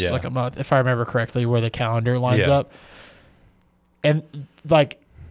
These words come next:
Speaker 1: I just, the picture of Toto Wolff when he first heard about it, uh, is just, like, seared into my brain because, like, obviously, like, th-, like, do you give, do you at least give props to Mercedes about, like,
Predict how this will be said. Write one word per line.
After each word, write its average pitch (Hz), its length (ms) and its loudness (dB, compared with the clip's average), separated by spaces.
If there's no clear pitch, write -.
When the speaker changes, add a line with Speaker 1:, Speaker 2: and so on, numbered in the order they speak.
Speaker 1:
I 156 140 4
just, 170 300 -2
the 160 100 8
picture 185 380 4
of 202 120 6
Toto 147 320 4
Wolff 127 360 4
when 131 100 2
he 104 160 0
first 117 380 -2
heard 117 180 -4
about 131 320 0
it, 156 320 0
uh, - 60 -6
is 127 200 -6
just, 135 180 -4
like, 120 140 -2
seared 123 420 0
into 123 240 0
my 113 140 0
brain 180 340 -6
because, 143 360 2
like, 127 240 0
obviously, 135 840 4
like, 170 280 4
th-, - 160 -10
like, 127 320 0
do 165 120 -2
you 214 120 2
give, 196 340 4
do 147 80 -8
you 214 100 -2
at 208 60 2
least 175 200 4
give 151 180 2
props 143 340 4
to 156 80 -2
Mercedes 127 640 0
about, 120 360 0
like, 110 320 -4